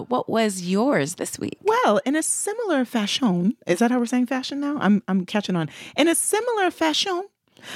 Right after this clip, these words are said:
Speaker 1: Yes.
Speaker 2: I, too, was committed to Netflix this week. And my
Speaker 1: Oh,
Speaker 2: antidote
Speaker 1: goodness.
Speaker 2: was Ali Wong's stand-up special, Dawn Wong. I am obsessed with Ali Wong from day one. I used to watch her clips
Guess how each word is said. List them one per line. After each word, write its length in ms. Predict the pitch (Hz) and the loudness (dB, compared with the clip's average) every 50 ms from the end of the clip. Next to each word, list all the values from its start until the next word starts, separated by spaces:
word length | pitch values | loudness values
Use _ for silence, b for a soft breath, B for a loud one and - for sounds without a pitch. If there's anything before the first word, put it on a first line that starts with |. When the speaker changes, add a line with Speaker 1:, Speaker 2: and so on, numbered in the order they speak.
| 196 170 | 0 2
Speaker 1:
Yes. 180 | 165 156 151 - | 2 2 4 4
Speaker 2:
I, 240 | 330 381 392 381 392 _ | 4 4 4 2 0 _
too, 440 | - - - - 415 427 415 339 202 | -6 -6 -2 0 2 2 2 2 0
was 220 | 160 180 190 - - | -2 -4 -4 -6 -4
committed 380 | - 240 226 214 202 190 190 - | -2 0 0 2 2 0 0 0
to 80 | - | 0
Netflix 640 | 214 202 180 - - - - - 170 180 - - - | 0 0 0 -2 -4 -2 -2 -2 -2 0 -2 -4 -4
this 320 | - 180 208 226 220 - 214 | 0 2 2 2 2 2 0
week. 380 | 185 185 240 349 - - - B B B B B B - | 0 0 0 0 -4 -8 -20 B B B B B B 0
And 260 | 294 302 294 285 269 | 0 0 0 0 0
my 380 | 269 269 294 330 370 403 427 - | 0 2 2 2 0 0 -2 -2
Speaker 1:
Oh, 60 | - | -2
Speaker 2:
antidote 320 | 269 262 247 226 - 233 180 165 151 151 165 | 0 0 0 2 0 2 2 2 2 2 0
Speaker 1:
goodness. 260 | 160 156 156 - - - _ _ _ _ | -2 -4 -6 -12 -18 -20 _ _ _ _
Speaker 2:
was 360 | 202 226 233 226 226 220 - - _ _ | 0 2 2 4 2 0 -2 -8 _ _
Ali 480 | 208 220 226 233 247 262 262 294 302 294 | 2 2 4 2 0 0 0 -2 -2 -2
Wong's 560 | 269 220 202 214 - 202 196 196 202 202 - | -2 -2 -2 0 0 0 0 0 0 -2 -4
stand-up 540 | - - - - 190 185 185 185 180 185 180 | -4 -8 -2 0 0 2 2 2 0 -2 -4
special, 540 | - - - - 170 170 - - 185 175 175 | -4 -8 -2 0 0 0 0 0 0 0 0
Dawn 560 | 156 - - 156 156 156 156 160 156 156 151 | 0 0 0 0 2 2 2 0 0 -2 -2
Wong. 460 | 139 147 156 151 143 156 - - - - - B B B B B B B B _ | -2 -2 -4 -4 -4 -6 -6 -8 -8 -10 -14 B B B B B B B B _
I 600 | 196 202 214 226 240 262 294 320 339 370 381 403 392 | 4 4 4 2 0 0 0 -2 -2 -2 -4 -6 -2
am 140 | - 226 240 | 0 2 2
obsessed 420 | 226 196 - - - 240 277 - - | 2 0 -2 0 0 0 0 0 -4
with 140 | 302 - | -2 0
Ali 260 | 262 240 226 226 226 220 | 2 2 2 2 2 0
Wong 340 | 202 196 185 180 180 185 185 | 0 0 0 0 0 -2 -2
from 380 | - - 202 190 185 180 180 175 | -2 0 0 2 2 2 0 -2
day 220 | - - 202 220 | 0 0 0 2
one. 160 | 233 214 208 202 | 2 2 0 0
I 60 | 202 | 0
used 200 | 226 247 285 - | 0 0 -4 -4
to 80 | - 262 | -4 -2
watch 240 | 226 226 220 220 - | 0 0 0 0 -2
her 140 | - 214 - | -4 -4 -4
clips 500 | - - - 214 208 - - - - | -2 -2 0 0 0 -2 -6 -8 -8